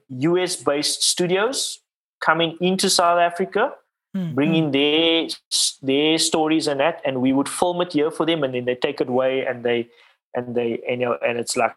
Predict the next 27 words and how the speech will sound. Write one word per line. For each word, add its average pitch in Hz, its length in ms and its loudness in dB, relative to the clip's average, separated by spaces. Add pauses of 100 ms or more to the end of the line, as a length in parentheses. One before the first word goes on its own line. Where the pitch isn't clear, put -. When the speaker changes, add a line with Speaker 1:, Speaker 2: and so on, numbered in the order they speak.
Speaker 1:
you 147 100 0
know, 110 300 0
Cape 147 240 0
Town 139 240 2
was 120 300 2
filmed 127 360 -2
for 120 380 -2
L 131 160 2
A, 117 120 -2
or 107 120 -6
Cape 135 220 -2
Town 127 180 0
was 117 140 -2
filmed 123 380 -4
for 117 120 -6
New 117 160 -8
York 123 380 -2
and 113 80 -4
whatever. 113 300 -4
Speaker 2:
Right, 127 80 -2
Speaker 1:
It 131 40 -6
was 156 140 -2
never 165 160 2
Speaker 2:
right, 180 100 2
right. - 0 -
Speaker 1:
stories 156 460 0
that 135 160 -2